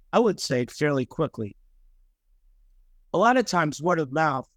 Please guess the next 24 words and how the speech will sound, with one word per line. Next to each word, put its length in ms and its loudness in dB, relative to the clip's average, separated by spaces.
like, 340 -2
if 280 -8
on 160 -4
another 400 0
word 200 -4
of 140 -4
mouth 320 -2
business, 600 -8
um, 300 2
would 180 -2
be 140 2
a 40 0
s-, 220 -10
any 180 2
service 500 0
business 540 -8
you're 160 0
in, 220 -2
you're 400 2
whatever, 520 2
landscaping, 720 2
blah, 200 0
blah, 140 -4
blah. 240 -12